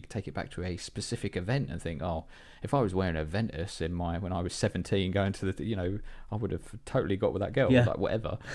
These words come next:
Speaker 2: <laughs>
Speaker 1: So it'd be interesting to hear what people think and how they sort of interpret this and what they would do with this, uh, sort of thing. So do please continue this conversation in the Scent Geeks
Speaker 2: Yeah.
Speaker 1: podcast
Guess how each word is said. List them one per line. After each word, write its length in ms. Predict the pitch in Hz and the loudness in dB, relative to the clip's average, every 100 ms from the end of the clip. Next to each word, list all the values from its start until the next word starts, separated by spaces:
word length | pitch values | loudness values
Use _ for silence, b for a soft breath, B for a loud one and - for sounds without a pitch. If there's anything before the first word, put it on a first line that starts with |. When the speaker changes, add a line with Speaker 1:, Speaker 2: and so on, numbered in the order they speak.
| B | B
Speaker 2:
<laughs> 140 | 190 | 4
Speaker 1:
So 100 | - | 6
it'd 260 | 123 120 - | 6 4 4
be 180 | 143 147 | 6 6
interesting 380 | 147 139 139 127 | 6 6 6 6
to 100 | 117 | 8
hear 240 | 131 113 | 10 10
what 160 | 110 - | 8 4
people 220 | 120 110 | 2 4
think 260 | 120 107 101 | 4 4 2
and 80 | |
how 160 | 110 107 | 2 4
they 240 | 104 104 | 4 4
sort 200 | 98 71 104 | 2 -2 -2
of 60 | |
interpret 400 | 104 117 104 - | 0 0 0 0
this 200 | 90 - | -2 0
and 80 | 101 | -4
what 80 | 98 | -2
they 80 | 98 | -2
would 120 | 98 | 2
do 140 | 110 92 | 2 2
with 80 | |
this, 320 | 87 - - 90 | 0 -4 -10 -10
uh, 60 | 90 | -10
sort 180 | - | -8
of 40 | - | -6
thing. 120 | 95 | -4
So 100 | 117 | 0
do 200 | 127 135 | 2 2
please 280 | - 117 110 | 4 2 2
continue 360 | - 104 98 98 | 0 0 0 0
this 100 | - | -2
conversation 480 | 101 98 104 - 90 | -6 -2 -2 -2 -4
in 80 | 92 | -4
the 60 | |
Scent 220 | - 95 | -4 -6
Geeks 220 | 92 87 - - | -4 -6 -6 -6
Speaker 2:
Yeah. 80 | 101 110 | -2 0
Speaker 1:
podcast 240 | 90 | -2